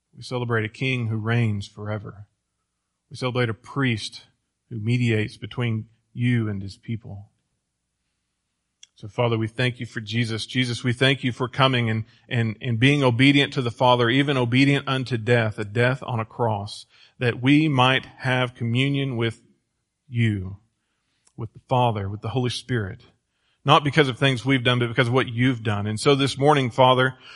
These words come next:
open our eyes to see Jesus as he's revealed to us in this passage this morning. Uh, Father, we love you, and it's in Jesus' name we pray. Amen. You may be seated.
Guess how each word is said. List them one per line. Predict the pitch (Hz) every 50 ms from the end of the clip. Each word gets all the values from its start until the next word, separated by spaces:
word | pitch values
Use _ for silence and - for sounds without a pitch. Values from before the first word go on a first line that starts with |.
| - _
open | - 147 160 165 190 170
our | 156 147 139
eyes | 90 123 127 123 120 117 120 - -
to | - 127
see | - - - 160 165 165
Jesus | 131 117 131 143 147 123 123 120 - 131
as | 113 117
he's | 127 120
revealed | 120 127 117 123 135 143 143 110
to | 127 123 117
us | 107 - -
in | 117 113
this | 117 113
passage | - - 123 120 117 110 - 131 117 104 -
this | - - - -
morning. | 117 107 101 98 98 101 104 - _ _ _ _ _ _ _ _ _ _ _
Uh, | - 110 101
Father, | - 127 120
we | 120 120
love | 117 120 123 123 131 127
you, | 127 123 127 123
and | 120
it's | 117 110 -
in | 131 120 117
Jesus' | 110 110 120 113 117 113 -
name | - 123 120 120 123
we | 120
pray. | 120 123 - 107 101 101 98 101 104 104 - _ _ _ _ _ _ _ _ _ _ _ _ _ _ _ -
Amen. | 104 107 104 107 104 104 104 - _ _ _ _ _ _ _ _ _ _ _ _ _ _ _ _ _ _
You | - 127
may | 113
be | 107 104
seated. | 101 - - 120 110 101 107 107 113